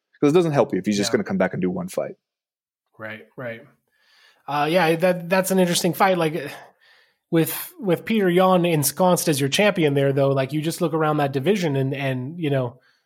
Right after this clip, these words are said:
Speaker 2: uh, Marlon Moraes, Cody Garbs being back. Uh, there are some interesting potential fights down the road, I think, for, for Peter Yan, uh, if he can get by Aljamain Sterling, which might be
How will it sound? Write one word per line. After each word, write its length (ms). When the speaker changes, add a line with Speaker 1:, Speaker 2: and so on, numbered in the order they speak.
Speaker 2:
uh, 260
Marlon 300
Moraes, 720
Cody 280
Garbs 720
being 280
back. 380
Uh, 220
there 240
are 60
some 180
interesting 560
potential 560
fights 360
down 200
the 100
road, 280
I 60
think, 200
for, 160
for 300
Peter 320
Yan, 400
uh, 200
if 220
he 140
can 160
get 160
by 140
Aljamain 440
Sterling, 380
which 180
might 180
be 280